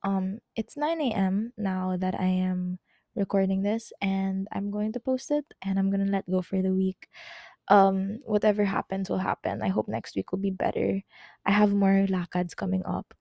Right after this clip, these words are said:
Oh, imagine, Carla, literally just saying, like, this is why I'm, like, preparing myself mentally to see other people, because I have a lot of things going on in my life, like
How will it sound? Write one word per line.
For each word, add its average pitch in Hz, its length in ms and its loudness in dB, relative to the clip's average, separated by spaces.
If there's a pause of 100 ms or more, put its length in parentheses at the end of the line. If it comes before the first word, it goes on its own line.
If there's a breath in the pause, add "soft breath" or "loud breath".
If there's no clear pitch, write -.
(100)
Oh, 494 360 6
imagine, 427 580 6
Carla, 277 460 10
literally 277 460 4
just 269 300 -2
saying, 214 480 2
like, 208 160 -2
this 254 160 -6
is - 120 -18
why 202 200 2
I'm, 185 220 -4
like, 180 240 -8
preparing 175 440 -6
myself 175 480 -6
mentally 165 600 -4 (420 loud breath)
to 180 120 4
see - 240 -4
other 165 260 2
people, 175 300 -4
because 208 240 -4
I 233 40 2
have 254 160 -2
a 262 60 0
lot 220 220 -4
of 208 80 -10
things 196 220 -4
going 175 300 -6
on 156 200 -4
in 170 100 -6
my 175 120 -6
life, - 260 -6
like 170 120 -4